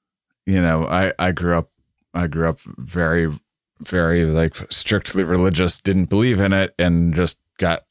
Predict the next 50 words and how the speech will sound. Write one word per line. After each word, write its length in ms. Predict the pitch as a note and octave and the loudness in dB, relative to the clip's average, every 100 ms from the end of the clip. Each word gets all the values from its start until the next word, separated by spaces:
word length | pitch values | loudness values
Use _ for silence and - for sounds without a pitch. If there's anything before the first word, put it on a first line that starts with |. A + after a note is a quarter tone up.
| - | -4
in 160 | G2 F2 | -4 -2
at 140 | G2 F#2+ | -2 -2
the, 120 | E2 _ _ - | -6 _ _ -4
at 200 | B2 - | -4 -4
the 80 | |
time, 520 | - - B2+ A#2+ G2 F2+ | -8 -2 0 2 2 0
at 100 | E2 | 0
my 180 | E2+ | 0
early 300 | E2 E2 D#2+ D#2+ | 0 0 0 0
age, 200 | D#2 E2+ | -2 -2
I 100 | D#2 | -4
didn't 300 | D#2+ D#2 C#2+ | -4 -6 -6
know 240 | D2+ D2+ | -4 -4
that 160 | D#2 D2 | -4 -4
there 180 | D2+ D2 | -4 -4
was, 240 | C#2+ C#2 | -4 -6
like, 340 | D2+ D2 - - _ _ _ | -6 -8 -12 -20 _ _ _
not 340 | D2+ E2 E2+ - | -4 -2 -2 0
religious 440 | G2+ A2+ A2 C3 | 0 2 2 0
people. 460 | - C3 D#3 F3 C#3 | 0 0 0 0 -2
<laughs> 240 | G#2 G2+ | 0 0
Um, 280 | A#2 G#2 G2+ A2 | 0 0 0 -2
I 300 | A2 - F2+ | -2 -2 -4
thought 340 | - F2+ E2 | -2 -2 0
everyone 600 | E2 - G2 G2 G2 G2+ | 0 0 -2 0 2 2
just 240 | F#2+ F#2+ - | 2 0 -2
believed 340 | F#2 F#2 E2+ | 0 0 0
the 80 | F2+ | -4
same 300 | F2 F#2 F2+ | -2 -2 -2
thing, 300 | F#2 G2+ G2 | -2 0 0
and 180 | D#2+ D2+ - - - - - | -4 -10 -16 -20 -18 -20 -8
it's 100 | - | -4
just 160 | F#2 | 0
like, 240 | F#2 F2 - | 0 -2 -2
this 220 | G#2 G#2+ | 0 2
is, 360 | A#2+ G2+ - | 0 -2 -4
I 120 | - F#2+ | -2 0
guess 180 | G#2+ | 0
this 160 | G#2 G#2 | 0 0
is 80 | G2+ | 0
just 240 | A2 - | 0 -2
part 260 | - A2 A#2 | -2 0 2
of 140 | G2+ | 2
the 120 | A2 | 4
environment 720 | A2+ G2 G#2 A2+ E2+ E2 E2+ - | 4 4 2 2 2 2 0 0
that, 240 | E2 E2 - - - _ - | 0 0 -2 -14 -20 _ -2
you 120 | F2+ | 2
know, 240 | D2+ D2+ - _ | 2 0 -4 _
I'm 280 | - F2 F2 | -2 2 2
in, 300 | F#2+ D2 | 2 0